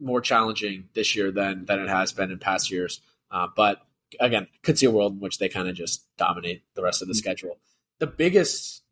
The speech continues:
Speaker 1: the biggest game from this past weekend, or, or the most, uh, noteworthy result wa-,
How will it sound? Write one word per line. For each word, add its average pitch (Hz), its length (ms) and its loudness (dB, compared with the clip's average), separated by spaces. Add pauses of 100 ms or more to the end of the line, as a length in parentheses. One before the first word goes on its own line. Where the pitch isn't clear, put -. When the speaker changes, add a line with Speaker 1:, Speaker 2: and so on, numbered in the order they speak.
(120)
Speaker 1:
the 135 80 -4
biggest 180 280 6
game 120 160 2
from 110 120 -6
this 107 140 -4
past 101 240 0
weekend, 107 300 -2
or, 110 180 2
or 117 180 6
the 110 80 2
most, 110 480 0 (460)
uh, 110 140 -4
noteworthy 123 500 4
result 107 400 -2
wa-, 113 140 0